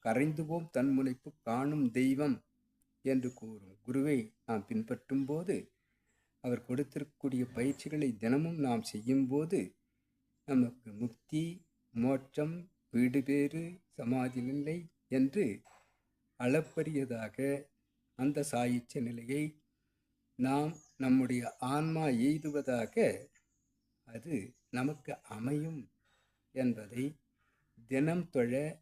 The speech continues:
முக்தி மோட்சம் தருமே என்று வந்திருக்கிறது. இந்த பாடலை என்னுள் ஏற்படுத்திய இறைநிலைக்கும்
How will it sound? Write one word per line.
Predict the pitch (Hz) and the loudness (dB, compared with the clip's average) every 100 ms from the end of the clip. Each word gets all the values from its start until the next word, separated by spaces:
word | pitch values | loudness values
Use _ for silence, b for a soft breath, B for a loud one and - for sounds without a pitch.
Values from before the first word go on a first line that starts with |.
| _ | _
முக்தி | 123 127 - 151 151 | -4 -4 -4 -2 2
மோட்சம் | 127 127 123 - 165 208 - - | 2 0 -4 -6 -6 -6 -14 0
தருமே | 185 165 165 165 147 - _ _ - | 2 4 0 0 -2 -4 _ _ -6
என்று | 117 151 156 | -4 -2 -2
வந்திருக்கிறது. | 98 104 - - 101 104 156 - _ _ _ _ _ _ _ _ _ _ | -4 -8 -18 -20 -20 -10 -10 -10 _ _ _ _ _ _ _ _ _ _
இந்த | 143 147 139 123 107 - _ _ _ _ _ _ _ _ _ _ _ _ _ _ _ _ _ _ _ _ _ _ | 2 4 6 4 2 -8 _ _ _ _ _ _ _ _ _ _ _ _ _ _ _ _ _ _ _ _ _ _
பாடலை | 120 131 131 135 131 107 - _ _ | 0 0 0 0 -2 -4 -10 _ _
என்னுள் | - 113 123 135 131 | -2 2 4 4 2
ஏற்படுத்திய | 120 - 123 113 - 131 139 | -2 -4 -8 -8 -8 -2 0
இறைநிலைக்கும் | 127 107 110 107 104 101 139 165 | 0 0 -2 -4 -10 -12 -8 -8